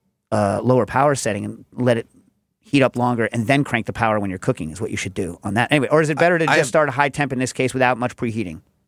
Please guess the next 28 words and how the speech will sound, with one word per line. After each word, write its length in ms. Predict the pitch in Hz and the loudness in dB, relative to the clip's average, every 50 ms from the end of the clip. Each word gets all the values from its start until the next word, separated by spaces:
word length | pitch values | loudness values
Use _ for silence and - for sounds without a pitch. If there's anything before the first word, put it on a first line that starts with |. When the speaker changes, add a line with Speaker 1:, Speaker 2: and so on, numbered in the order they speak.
| _ - | _ 0
Speaker 2:
Yeah, 300 | - 135 147 123 107 - - | 2 2 2 2 0 -2 -2
so 160 | - 160 139 | 0 0 2
I, 180 | 123 143 151 - | 2 2 0 0
I, 280 | - 131 135 127 - | 0 0 -2 -2 -4
well, 160 | 110 107 117 104 | -4 -2 0 2
I, 160 | 104 - 120 - | 2 2 2 2
I 120 | 117 120 | 0 0
would 100 | 123 107 | 2 0
have 100 | 107 87 | 0 0
the 100 | 80 90 | 0 0
opposite 340 | 87 92 - 95 - - 98 | -2 -2 -4 -4 -6 -4 -4
advice. 380 | 98 95 87 107 113 127 - | -4 -4 -2 0 0 0 -2
So 280 | - - - 117 - 160 | -2 -2 0 2 2 2
first 180 | 131 160 156 160 | 2 2 0 2
of 40 | 151 | 2
all, 60 | 127 | 2
I 40 | 120 | 2
wouldn't 300 | 117 127 160 156 143 110 | 2 2 0 0 0 2
worry 160 | 123 127 131 | 2 2 2
about 240 | 117 101 101 92 78 | 2 2 0 0 2
burning 240 | 107 104 98 98 92 | 2 2 2 2 0
the 60 | 82 | -2
seasoning 340 | - 107 92 80 90 90 87 | -2 -2 -2 0 0 0 0
off 160 | 87 85 - | 0 -2 -2
your 80 | 87 | -4
wok 280 | 80 85 87 85 85 - | -2 0 0 0 -2 -4
because, 280 | - 80 87 90 78 - | -4 -2 -2 -2 -2 -4
uh, 140 | - - | -8 -8